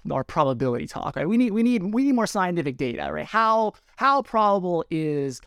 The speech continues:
life really, right? We can't just rely on our intuitions. Like, well, it's, it's low, it's in any given place in the universe, it's low,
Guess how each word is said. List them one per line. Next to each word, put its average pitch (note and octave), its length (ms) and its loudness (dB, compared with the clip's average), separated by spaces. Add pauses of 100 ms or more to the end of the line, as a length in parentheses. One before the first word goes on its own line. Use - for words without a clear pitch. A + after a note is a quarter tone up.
(120)
life C3 340 0
really, A#2+ 480 -2
right? D#2+ 140 -4
We D3 80 -4
can't F#3+ 260 -2
just D3+ 300 -4
rely C3 480 0
on B2+ 120 -2
our B2 80 -2
intuitions. C3 600 -4
Like, C#3 160 -8
well, E3 240 4
it's, - 160 -4 (160)
it's G3 160 0
low, D3+ 1000 2
it's - 260 -4 (100)
in C#3 120 -2
any D#3 140 0
given D3+ 180 -2
place D3 240 -2
in C#3+ 60 -2
the C3 60 0
universe, B2 220 0
it's A2 200 -16
low, B2+ 560 0